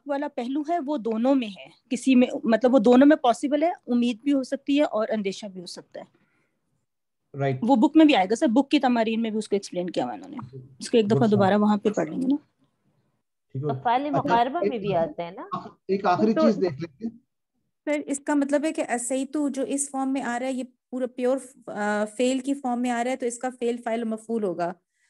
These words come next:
Speaker 4: तो असैतु अन अर्सुबा जो है वो इसलिए इन-, incomplete है,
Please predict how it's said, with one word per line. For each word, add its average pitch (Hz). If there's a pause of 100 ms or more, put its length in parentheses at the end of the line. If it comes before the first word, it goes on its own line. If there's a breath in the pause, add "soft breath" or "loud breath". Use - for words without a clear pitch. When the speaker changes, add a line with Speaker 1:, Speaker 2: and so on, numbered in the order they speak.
(140)
Speaker 4:
तो 233
असैतु 240
अन 226
अर्सुबा 247
जो 254
है 262
वो 262
इसलिए 277
इन-, 233
incomplete 208
है, 185